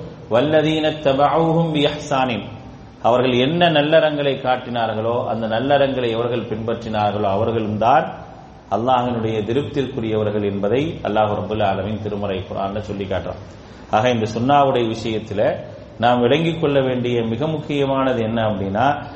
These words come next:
இந்த சுன்னாவை மக்களுக்கு மத்தியில கொண்டு சேர்த்தவர்கள் சஹாபாக்கள். சஹாபாக்கள் இருக்கிற வரைக்கும் சுன்னாவுக்கு மாற்றமான விஷயங்களை மார்க்கத்தின் பெயரால் உள்ள நுழைக்கவே முடியல. இப்ப மார்க்கத்தின் பெயரால் ஒரு விஷயத்தை உள்ள நுழைக்கணும் அப்படின்னா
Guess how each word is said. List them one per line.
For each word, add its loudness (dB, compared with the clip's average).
இந்த -2
சுன்னாவை 2
மக்களுக்கு -2
மத்தியில -2
கொண்டு 0
சேர்த்தவர்கள் 0
சஹாபாக்கள். -2
சஹாபாக்கள் 4
இருக்கிற 0
வரைக்கும் -2
சுன்னாவுக்கு 4
மாற்றமான 0
விஷயங்களை 0
மார்க்கத்தின் 0
பெயரால் 2
உள்ள 2
நுழைக்கவே 0
முடியல. -4
இப்ப -4
மார்க்கத்தின் 2
பெயரால் 4
ஒரு 2
விஷயத்தை -2
உள்ள 0
நுழைக்கணும் 0
அப்படின்னா 0